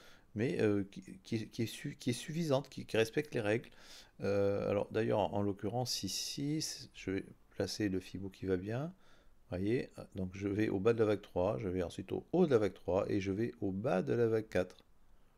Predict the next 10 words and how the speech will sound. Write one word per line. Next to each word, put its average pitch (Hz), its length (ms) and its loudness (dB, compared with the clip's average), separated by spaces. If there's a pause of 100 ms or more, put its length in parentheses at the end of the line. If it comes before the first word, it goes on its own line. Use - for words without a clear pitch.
(420)
Voilà. 101 300 -2 (760)
Et 123 200 4
ici, 165 720 0
alors 107 180 2
moi 117 140 2
j'ai 110 120 0
déjà, 113 400 0
euh, 92 140 2
vous 98 80 -2
voyez, 110 280 2